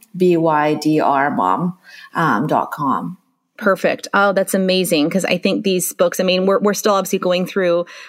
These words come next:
Speaker 2: through covid, you know, that isn't over yet. So, um, that's still a very relevant book.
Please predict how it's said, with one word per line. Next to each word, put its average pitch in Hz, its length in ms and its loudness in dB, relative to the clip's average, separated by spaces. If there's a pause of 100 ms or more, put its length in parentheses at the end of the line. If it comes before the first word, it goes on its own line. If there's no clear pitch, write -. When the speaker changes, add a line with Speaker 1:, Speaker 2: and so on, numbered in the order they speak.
(220)
Speaker 2:
through 214 140 0
covid, 190 580 0
you 190 140 0
know, 180 100 0
that 175 200 0
isn't 202 120 0
over 214 220 0
yet. 180 360 2
So, 180 380 2 (320)
um, 170 240 0
that's 185 200 -2
still 185 180 0
a - 20 -2
very 180 300 0
relevant 170 480 0
book. 170 260 2